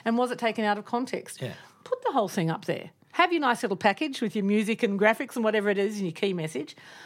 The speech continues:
Speaker 1: but then I'd have the full interview there as well for those who want more, who want to f-,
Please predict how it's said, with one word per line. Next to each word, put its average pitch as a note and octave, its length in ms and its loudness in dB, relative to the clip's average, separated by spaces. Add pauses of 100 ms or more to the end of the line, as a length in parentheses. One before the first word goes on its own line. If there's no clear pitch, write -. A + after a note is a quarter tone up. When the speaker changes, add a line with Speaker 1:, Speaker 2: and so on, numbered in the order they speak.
(140)
Speaker 1:
but B3 100 -12
then F4+ 160 2
I'd F4+ 160 0
have C#4+ 160 0
the D4 80 -2
full C#4 180 -2
interview C4+ 380 0
there F3 220 2
as E3 100 -4
well A#3+ 220 -2
for - 80 -14
those G#3 240 2
who A3+ 100 -2
want G3+ 240 -2
more, G#3 580 0 (280)
who A3 160 2
want A3 320 -2
to A3 100 -2
f-, - 140 -8